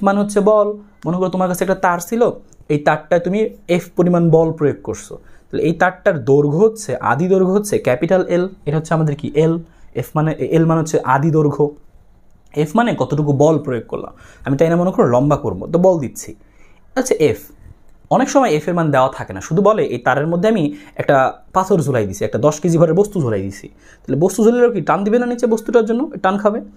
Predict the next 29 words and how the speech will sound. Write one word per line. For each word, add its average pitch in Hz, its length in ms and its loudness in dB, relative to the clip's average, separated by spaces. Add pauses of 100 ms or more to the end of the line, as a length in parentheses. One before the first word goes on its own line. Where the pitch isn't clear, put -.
(280)
তাহলে 147 160 0 (280)
বস্তুর 160 420 -2
যদি 208 120 2 (100)
ভর 208 220 4
দেওয়া 208 200 2
থাকে 165 160 -2
তাহলে 214 200 0
এফ 170 140 -4
এর 202 60 2 (100)
পরিবর্তে 170 340 2 (120)
এমজি 156 240 2
লিখতে 101 220 -12
পারবা, 87 200 -10 (460)
শেষ। - 160 -14 (680)
আর 147 60 -6 (160)
এ - 20 4 (120)
মানে 277 160 2
হচ্ছে 208 260 -4
ওই 131 60 2 (100)
তারের 151 280 0 (220)
প্রস্থচ্ছেদের 208 880 0
ক্ষেত্রফল। - 460 -8 (440)
তার 190 140 2
মানে 226 180 0
কি, 277 60 0 (180)
এই 202 120 4
যে 196 140 2
তারটা 156 380 -2
দেখতে - 160 -4